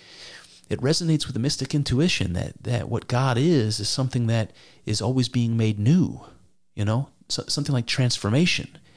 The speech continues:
And that's like what we just described when we talked about the transforming of your, of yourself and the rebirth that you have several times throughout your life, and you become something new. That is what Jung is telling us we should do.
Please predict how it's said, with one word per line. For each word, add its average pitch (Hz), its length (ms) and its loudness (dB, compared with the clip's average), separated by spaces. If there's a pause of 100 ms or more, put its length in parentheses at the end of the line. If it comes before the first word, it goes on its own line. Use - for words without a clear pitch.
(240)
And 104 120 -2
that's 131 200 -2
like 131 200 -4
what 139 80 2
we 135 80 0
just 147 180 -2
described 160 480 -2
when 107 100 -2
we 107 60 -4
talked - 260 -4
about 127 300 0 (380)
the - 100 -4
transforming 135 640 2
of 113 120 0
your, 104 280 2
of 113 280 -8
yourself 101 880 -4
and 90 80 -2
the 85 80 0
rebirth 117 480 2
that - 120 -2
you 101 100 -2
have 123 360 -2 (120)
several 123 320 -4
times 139 400 0
throughout 120 220 0
your 92 100 -6
life, 123 320 -4
and 160 80 -12
you 135 40 -14
become 127 300 -6
something - 320 -4
new. 160 400 2 (760)
That 156 360 0
is - 100 -4
what - 140 -2
Jung 120 200 2
is - 140 0
telling 113 260 -2
us - 140 -4
we 90 60 -4
should - 160 -4
do. 151 300 -2